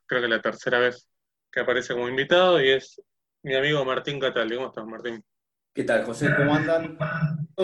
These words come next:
Speaker 2: Y está muy bien que hayas dicho personaje, porque sí, eh, la figura de Lovecraft se ha emergido ya como legendaria.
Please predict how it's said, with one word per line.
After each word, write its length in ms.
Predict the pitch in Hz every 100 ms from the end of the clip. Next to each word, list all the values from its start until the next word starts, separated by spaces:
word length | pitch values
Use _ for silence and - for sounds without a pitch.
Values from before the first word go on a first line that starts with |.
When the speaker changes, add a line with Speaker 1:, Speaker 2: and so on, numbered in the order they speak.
| 190 -
Speaker 2:
Y 260 | 127 127
está 180 | - 180
muy 140 | 190 196
bien 160 | 151
que 80 | 131
hayas 240 | 131 -
dicho 880 | 135 - 131 120 113 110 107 104 101 98
personaje, 600 | 113 110 120 139 156 180
porque 280 | - 113 110
sí, 400 | 147 120 98 98
eh, 260 | 95 95 95
la 100 | 95
figura 300 | - 117 113
de 80 | 113
Lovecraft 480 | 123 - 127 - _ _ _ _ _
se 640 | _ - 98 95 95 92 90
ha 100 | 113
emergido 640 | 113 - - 135 131 107
ya 240 | 101 120
como 380 | - 104 95 90
legendaria. 760 | 90 92 95 117 110 80 76